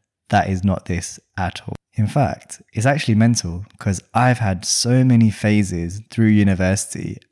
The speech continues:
and with those phases, I've had a variety of friendship group. And alhamdulillah, they've all been good to me. But naturally, as the course of uni goes on, the more and more time you spend at university, as the years go on, you settle into a little place. So a lot of people are going into university. However,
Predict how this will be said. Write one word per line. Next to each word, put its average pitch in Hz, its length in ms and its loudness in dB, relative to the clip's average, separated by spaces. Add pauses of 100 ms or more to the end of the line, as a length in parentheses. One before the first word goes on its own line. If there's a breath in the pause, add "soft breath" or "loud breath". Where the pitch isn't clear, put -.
and 101 140 0
with 123 180 2
those 113 220 0
phases, 101 520 0
I've 95 80 -8
had 92 140 -4
a 95 40 -2
variety 107 720 0
of 98 100 0
friendship - 420 0
group. - 280 -12 (260)
And 110 240 2
alhamdulillah, 110 720 0
they've 92 260 -4
all 123 180 0
been 117 180 2
good 113 200 -2
to - 120 -8
me. 82 240 -6 (100)
But 92 140 -2
naturally, 92 640 -2 (160)
as 127 200 0
the 120 100 0
course 120 320 0
of 95 120 0
uni 104 280 4
goes 98 280 0
on, 87 280 0
the 92 80 -4
more 113 280 2
and 110 100 4
more 104 180 4
time 104 320 0
you 92 80 -2
spend 107 320 0
at 90 100 -2
university, 95 540 -4
as 90 140 -6
the 95 100 -4
years 107 260 0
go 101 200 0
on, 87 260 -4 (240 loud breath)
you 98 100 -4
settle 101 420 0
into 98 320 0
a 85 40 -4
little 90 180 -4
place. 95 360 -8
So 123 100 -2
a - 20 0
lot 175 140 0
of 170 60 -4
people 143 280 -2
are 110 60 -2
going 127 320 2
into 120 320 0
university. 95 840 -4
However, 104 600 -4